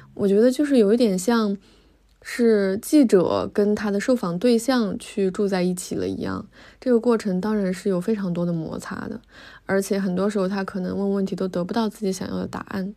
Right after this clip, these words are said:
然后他说，在这样的生活中，我完全处在被动的局面，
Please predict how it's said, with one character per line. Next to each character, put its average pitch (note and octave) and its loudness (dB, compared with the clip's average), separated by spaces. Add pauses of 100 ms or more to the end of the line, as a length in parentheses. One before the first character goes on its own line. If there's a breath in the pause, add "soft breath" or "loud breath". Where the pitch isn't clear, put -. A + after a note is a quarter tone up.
(460 loud breath)
然 G3+ -2
后 A3 2
他 A3+ 2
说， A3+ 2 (280 loud breath)
在 A#3 2
这 A#3+ 4
样 A#3 4
的 G3 2
生 G3+ -2
活 F#3 -2
中， G3 -2
我 F3+ 0
完 E3+ 0
全 F#3 -2
处 - -6
在 F#3+ -4
被 G3+ -2
动 F#3+ -2
的 F3 0
局 - -8
面， F#3+ -2